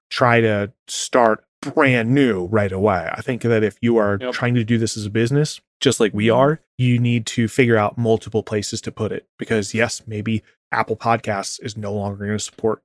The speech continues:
Speaker 1: creativity and chaos. And there's, it has been a great relationship, Apple. We really like being on your platform.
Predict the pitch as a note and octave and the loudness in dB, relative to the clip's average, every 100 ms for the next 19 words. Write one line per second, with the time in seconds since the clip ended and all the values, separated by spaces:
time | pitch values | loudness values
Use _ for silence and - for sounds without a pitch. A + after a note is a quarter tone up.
0 | - - G#2+ A2+ A2 A2+ A2+ A2+ F#2+ F#2 | -10 -2 -2 0 -2 -2 -4 -4 -6 -10
1 | - - G2 - B2 G#2+ - A#2+ A2 B2+ | -16 -16 -20 -12 -6 -6 -4 -2 0 0
2 | A2 G2 G#2 A#2+ C#3 C#3 C3 A#2 A#2+ A2 | -2 -6 0 2 4 4 4 2 0 -6
3 | G#2 F2+ F2 - G#2+ A2+ A#2 C#3+ C#3 B2 | -4 -4 -4 -4 0 0 2 6 6 6
4 | A#2 G2+ G#2+ - _ - A#2+ A#2+ A2+ G#2 | 4 2 -2 -10 _ -6 0 2 2 0
5 | G#2 G#2 - E3+ - A#2 F#2 - G2+ | -2 -4 0 0 2 -2 -2 -2 -4